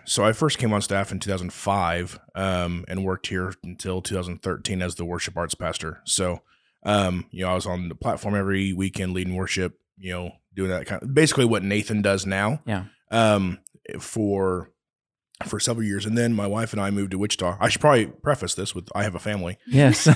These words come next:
Speaker 1: Um,
Speaker 2: <laughs> Okay, Sarah doesn't listen to the podcast either, so we're fine.
Speaker 1: Yeah. Uh, I am married, uh, to my wife, Sarah, and we have, we have three biological kids and a foster daughter. Um, but when we moved to Wichita, we only had, we had our two boys.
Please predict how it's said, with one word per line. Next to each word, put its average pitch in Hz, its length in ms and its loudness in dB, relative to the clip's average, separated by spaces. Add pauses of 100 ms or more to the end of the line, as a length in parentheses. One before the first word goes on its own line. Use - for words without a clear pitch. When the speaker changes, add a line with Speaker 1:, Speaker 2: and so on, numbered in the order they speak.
Speaker 1:
Um, 135 340 10 (580)
Speaker 2:
<laughs> - 60 -20 (540)
Okay, 135 280 2
Sarah 139 280 6
doesn't 131 260 6
listen - 320 4
to 170 100 8
the 147 140 6
podcast 131 460 4
either, 139 260 6
so - 240 0
we're 180 140 6
fine. 165 320 2
Speaker 1:
Yeah. 139 320 6 (100)
Uh, 131 440 8
I 139 160 8
am 151 120 8
married, 135 320 8 (140)
uh, 110 300 6 (220)
to 110 460 6
my 107 220 4
wife, 98 200 2
Sarah, 165 420 6
and 113 180 4
we 117 80 8
have, 110 360 6
we 113 160 4
have 110 120 6
three 127 180 2
biological 120 540 6
kids 135 380 2
and 104 640 2
a 98 160 2
foster 107 380 0
daughter. 131 260 6 (600)
Um, 107 500 4 (760)
but 127 140 4
when 123 100 6
we 127 80 6
moved 127 220 4
to 110 80 0
Wichita, 117 320 4
we 101 160 2
only 107 220 2
had, 104 520 0
we 101 180 -2
had 101 280 2
our 95 140 -2
two 98 180 -2
boys. 87 480 -6